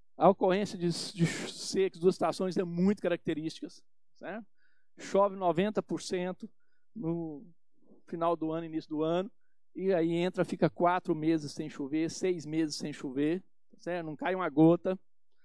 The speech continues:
Aí as árvores secam todas, o chão some tudo, fica parecendo terra,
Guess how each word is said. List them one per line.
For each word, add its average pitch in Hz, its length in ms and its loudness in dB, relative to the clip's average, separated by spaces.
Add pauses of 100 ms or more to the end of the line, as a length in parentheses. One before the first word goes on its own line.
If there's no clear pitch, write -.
(480)
Aí 175 200 6
as 175 240 4
árvores 185 260 4
secam 202 480 6
todas, 185 760 10 (120)
o - 80 -4
chão 202 280 6
some 214 440 4
tudo, 196 240 -4
fica 190 160 -6
parecendo 196 400 -2
terra, 170 500 2